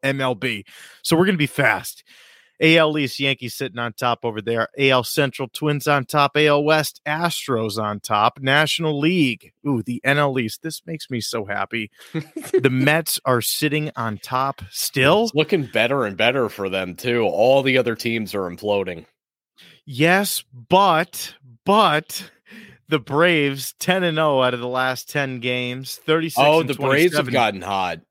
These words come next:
Speaker 2: Okay, I had heard about the Phillies and the Marlins not really getting there. I didn't hear anything about the Braves. I just made that as a general assumption.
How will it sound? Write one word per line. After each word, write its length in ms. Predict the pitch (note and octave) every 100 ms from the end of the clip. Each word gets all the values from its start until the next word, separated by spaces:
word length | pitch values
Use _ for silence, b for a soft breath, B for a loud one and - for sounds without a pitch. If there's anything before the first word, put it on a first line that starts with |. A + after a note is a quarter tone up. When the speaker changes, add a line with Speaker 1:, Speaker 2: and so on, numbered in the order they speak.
| -
Speaker 2:
Okay, 360 | C#3 D#3 C#3+ C3+
I 240 | C3+ D#3
had 100 | E3+
heard 300 | D3+ D3+ C#3
about 240 | B2 A#2+
the 80 | G2+
Phillies 420 | - C#3 C#3 A2
and 80 | G#2+
the 60 | G2+
Marlins 720 | G2+ B2 B2 G#2 F2 E2 G2
not 500 | F#2+ G2 G2 G2 F#2
really 280 | G2 F#2+ F2
getting 380 | F#2 F#2 E2 E2
there. 280 | D#2 D#2 -
I 180 | G#2+ B2
didn't 320 | A#2+ A2+ G#2+
hear 280 | E2 G#2+ G#2+
anything 300 | F#2+ F2 F#2+
about 160 | F2+ F2+
the 60 | E2+
Braves. 480 | E2 F#2 F2+ E2 F#2
I 80 |
just 260 | F2+ F#2+ -
made 200 | F#2+ E2+
that 160 | F#2 E2
as 100 | E2
a 40 |
general 460 | D2+ F2+ F2 E2+ D2
assumption. 540 | - F#2 F2+ - C#2+